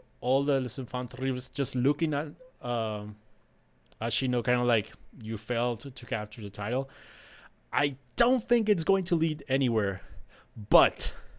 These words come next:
if you want to turn Shotaro Ashino babyface at this point and let, um, I don't know, like, maybe, like, uh,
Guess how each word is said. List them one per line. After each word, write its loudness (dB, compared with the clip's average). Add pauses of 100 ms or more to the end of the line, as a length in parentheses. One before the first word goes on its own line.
(1400)
if 0
you 6
want 2
to 2 (160)
turn 2 (380)
Shotaro 0
Ashino -2 (380)
babyface 2
at -2
this 0
point 0 (680)
and -2
let, 0 (800)
um, -4 (420)
I 2
don't 2
know, 4
like, 2 (1900)
maybe, 2
like, 4
uh, 0